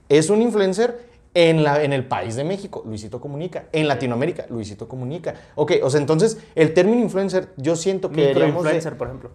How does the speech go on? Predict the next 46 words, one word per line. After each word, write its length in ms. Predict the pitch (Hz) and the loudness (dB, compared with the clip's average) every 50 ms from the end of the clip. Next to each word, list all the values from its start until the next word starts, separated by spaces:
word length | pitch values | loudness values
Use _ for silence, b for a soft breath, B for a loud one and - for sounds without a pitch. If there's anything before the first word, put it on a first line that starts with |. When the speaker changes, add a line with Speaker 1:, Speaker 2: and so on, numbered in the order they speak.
| - - | -20 -2
Speaker 1:
tendríamos 640 | - 190 175 175 170 156 170 165 165 175 196 208 202 | 0 2 2 4 2 4 4 4 4 4 2 -2 0
que... 140 | 202 208 202 | 2 4 6
De-, 240 | 202 202 202 208 208 - | 6 6 4 2 0 -2
o 80 | 151 | -4
sea, 320 | 143 156 151 143 143 143 123 | 0 0 0 0 -2 -6 -4
yo 160 | 143 170 175 | -2 -2 -2
sí, 140 | - 196 190 | -2 -4 -8
sí, 320 | - - 202 196 196 196 | -6 -4 -4 -4 -4 -6
sí 200 | - - - 175 | -10 -10 -10 -8
siento 260 | 160 180 175 160 175 - | -6 -6 -6 -6 -6 -8
que 100 | 175 135 | -8 -8
sí 120 | 123 120 | -8 -10
son 160 | 127 143 143 | -8 -8 -8
influencers, 560 | 151 147 127 - 127 131 156 156 165 151 120 | -8 -8 -8 -8 -8 -8 -8 -8 -10 -12 -10
güey. 100 | 113 104 | -8 -8
O 60 | 104 104 | -6 -4
sea, 100 | 131 131 | -2 -2
las 160 | 131 123 123 | -2 -2 0
chavas 240 | - 151 196 240 247 | 2 2 2 4 2
de 80 | 220 | 0
aquí 160 | - - 185 | 0 -2 -4
de 60 | 185 185 | -4 -2
Chihuahua 460 | 202 185 180 156 160 156 - - - | 0 0 2 2 0 -2 -4 -12 -18
sí 260 | - - - 214 208 | -16 -8 -4 -4 -4
son 200 | - - 180 170 | -2 -2 -4 -4
influencers, 540 | 170 170 160 160 151 156 175 165 - 170 139 | -4 -4 -4 -4 -4 -4 -4 -4 -6 -6 -4
güey. 200 | 131 127 131 131 B B B B B B | -4 -4 -4 -6 B B B B B B
Speaker 2:
Pero 160 | 190 190 196 | 6 6 6
Speaker 1:
Porque 180 | 180 160 226 175 | 6 4 2 0
Speaker 2:
es 100 | 160 - | 2 4
que, 60 | 233 | 4
¿qué 40 | 240 | 6
Speaker 1:
sí 40 | 196 | 6
Speaker 2:
es 80 | 190 185 | 4 4
un 60 | 185 | 2
Speaker 1:
mueven. 220 | 175 180 185 190 | 0 0 -2 -2
Speaker 2:
influencer, 520 | 202 214 220 226 233 233 226 240 240 214 196 | -2 -2 -2 -2 -2 -2 -2 -4 -4 -4 -4
güey? 240 | 190 185 165 139 131 | -4 -6 -6 -6 -6
Ya, 120 | 147 180 | 0 2
Speaker 1:
Para 160 | 170 175 175 | 4 4 4
Speaker 2:
o 20 | 185 | 2
Speaker 1:
mí, 80 | 208 | 2
Speaker 2:
sea. 180 | 233 285 254 - - | 0 0 -2 -2 -2
Speaker 1:
un 140 | 214 208 | -2 -2
influencer, 460 | 233 240 220 220 220 220 220 233 240 247 | -2 -2 -2 0 0 0 0 -2 -4 -4
güey, 160 | 269 359 | -4 -6